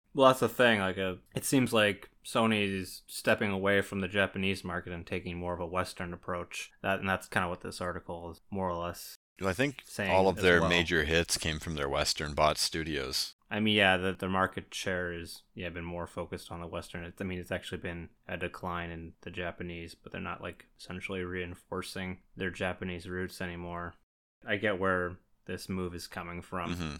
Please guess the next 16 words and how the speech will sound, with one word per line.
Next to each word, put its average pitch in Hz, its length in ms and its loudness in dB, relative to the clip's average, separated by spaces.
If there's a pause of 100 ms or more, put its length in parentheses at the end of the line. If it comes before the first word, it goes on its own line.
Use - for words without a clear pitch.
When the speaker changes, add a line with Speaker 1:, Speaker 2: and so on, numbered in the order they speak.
(240)
Speaker 1:
I 95 200 -2 (180)
don't 113 360 6 (100)
really 107 440 6
agree 95 500 0
that - 240 -10
The 90 100 -8
Last 90 420 -2
of 101 100 -2
Us 107 460 -2
should 98 380 -4
be 101 140 2
the 98 140 0
one 110 220 2
that's - 320 -4
the 123 140 0
remake. 123 720 2